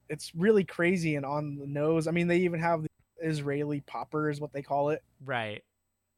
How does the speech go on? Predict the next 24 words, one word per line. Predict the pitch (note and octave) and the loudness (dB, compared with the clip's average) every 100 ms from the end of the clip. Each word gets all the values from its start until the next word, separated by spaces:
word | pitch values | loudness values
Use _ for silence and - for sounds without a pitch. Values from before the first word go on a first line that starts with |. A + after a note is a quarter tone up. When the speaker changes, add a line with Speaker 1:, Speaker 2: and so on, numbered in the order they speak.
| _ _ _ C#3+ | _ _ _ -6
Speaker 1:
Um, | C#3 C#3 C3 B2+ _ _ _ _ _ _ _ _ _ _ _ _ _ - | -6 -6 -12 -18 _ _ _ _ _ _ _ _ _ _ _ _ _ 0
but | D#3+ D3+ _ _ _ _ _ _ _ - | 2 0 _ _ _ _ _ _ _ 0
that | F#3 | 0
whole | G3 A3 | 4 4
scene | F#3+ F3+ F3+ E3 | 4 0 0 0
is | C#3+ B2 | -2 -6
just | - C#3 - _ _ _ _ D3+ | -10 -10 -12 _ _ _ _ -12
very | D3 D#3 D3 C#3+ | 0 2 2 -2
tense. | - C#3 C#3 C3+ - | -6 -8 -8 -10 -6
But | D#3+ | 0
after | E3+ G3 A3+ E3+ | 2 2 0 0
that, | E3 E3 | 2 0
I | E3 | -2
mean, | D#3+ D3+ | -2 -4
she's | - F#3 | -4 -6
just | E3+ - | -8 -10
taking | F#3 - F3+ | -10 -8 -8
care | F3+ F3 | -4 -2
of | F3 | -2
him | F3 | -6
in | D#3 | -6
her | D#3+ | -6
bath, | C#3+ C#3+ E3 E3 - | -4 -2 0 -2 -4
and | D3 C3+ | -10 -10